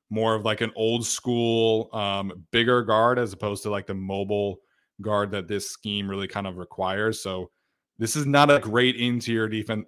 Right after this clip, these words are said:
interior offensive line for the Seahawks. And, you know, the way that the Chargers defensive line is playing, they should take advantage of this matchup.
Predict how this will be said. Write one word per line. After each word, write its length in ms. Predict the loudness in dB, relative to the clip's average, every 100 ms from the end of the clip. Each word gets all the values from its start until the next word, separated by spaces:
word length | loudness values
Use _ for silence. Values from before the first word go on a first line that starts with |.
| -8
interior 400 | -8 -4 0 2
offensive 440 | 0 0 -8 -6
line 240 | -6 -6
for 160 | -6 -6
the 60 | -6
Seahawks. 640 | -4 0 2 0 -4 -10 _ _ _ _
And, 400 | -4 0 0 -2 -6
you 100 | -6
know, 80 | -4
the 100 | -4
way 220 | 0 0
that 100 | 0
the 160 | -2
Chargers 380 | -4 -4 -2 -4
defensive 400 | -6 -6 -8 -6
line 160 | -6 -6
is 80 | -8
playing, 420 | -6 -2 0 0
they 100 | -2
should 320 | -4 -4 -6
take 200 | -4 -4
advantage 460 | -4 -6 -6 -8 -8
of 180 | -10 -8
this 200 | -10 -8
matchup. 500 | -2 0 0 -2